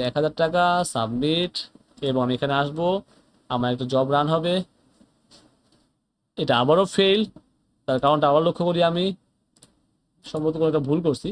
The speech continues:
আহ, ফেল জবস দেখলে বুঝবো, সমস্যা নাই, যদিও এখানে চলে আসবে।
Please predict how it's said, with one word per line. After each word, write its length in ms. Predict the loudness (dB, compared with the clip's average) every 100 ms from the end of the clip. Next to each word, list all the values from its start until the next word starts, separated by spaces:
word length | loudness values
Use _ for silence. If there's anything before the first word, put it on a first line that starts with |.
| -10 _ _ _ _ -12
আহ, 540 | -8 -6 -4 -6 -8 -8 -4
ফেল 160 | -2 0
জবস 140 | 0 0
দেখলে 160 | 0 0
বুঝবো, 220 | 0 0 -2
সমস্যা 220 | -2 -4 -4
নাই, 80 | -4 -4
যদিও 240 | -4 -4 -6 -6
এখানে 180 | -6 -4
চলে 120 | -2 -2
আসবে। 140 | -4